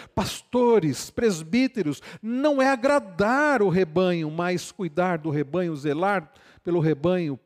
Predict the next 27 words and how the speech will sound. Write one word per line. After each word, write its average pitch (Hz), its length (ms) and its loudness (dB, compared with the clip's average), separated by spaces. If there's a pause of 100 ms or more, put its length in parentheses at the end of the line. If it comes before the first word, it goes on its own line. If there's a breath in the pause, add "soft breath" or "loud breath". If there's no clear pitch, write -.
proteger 185 600 2
o 139 60 0
rebanho. 131 500 -2 (500 soft breath)
Me 156 80 -8
chama 196 220 -4
a 170 40 0
atenção 175 440 -4
quando 156 180 -6
eu 156 60 0
leio 160 260 0
em 147 60 -4
Atos 147 380 -6
vinte, 160 440 -10
Paulo 151 320 -2
se - 140 -10
despedindo 139 540 -8
dos 135 180 -10
presbíteros 127 640 -6
de 120 160 -8
Éfeso. 127 440 -6 (520 soft breath)
E 160 80 0
ele 165 220 2
se - 300 -6
dirige 160 420 -2
aos 151 160 -4
presbíteros, 143 580 -4
mostrando, 180 680 -4